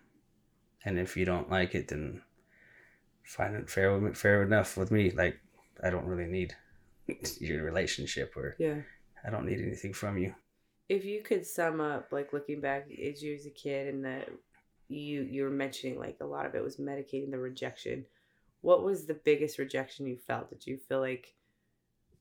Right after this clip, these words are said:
Speaker 2: I mean, I don't wanna put words in your mouth. Like, what, what was that rooted in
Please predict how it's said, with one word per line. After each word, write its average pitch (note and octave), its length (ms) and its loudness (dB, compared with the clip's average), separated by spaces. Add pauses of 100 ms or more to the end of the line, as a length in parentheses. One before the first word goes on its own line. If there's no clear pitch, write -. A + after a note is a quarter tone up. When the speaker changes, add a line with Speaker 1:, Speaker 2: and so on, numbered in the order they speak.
(180)
Speaker 2:
I C#3 100 -4
mean, D3 160 0
I C#3+ 80 0
don't C#3 100 0
wanna C3+ 120 -2
put - 300 -8
words C3+ 300 -2
in C3+ 60 -4
your B2+ 100 -2
mouth. C3 260 -4
Like, C3+ 160 -4
what, C3+ 300 -2
what C#3 300 2
was C#3+ 200 0
that C3+ 240 2
rooted C#3 320 -2
in C3 260 -4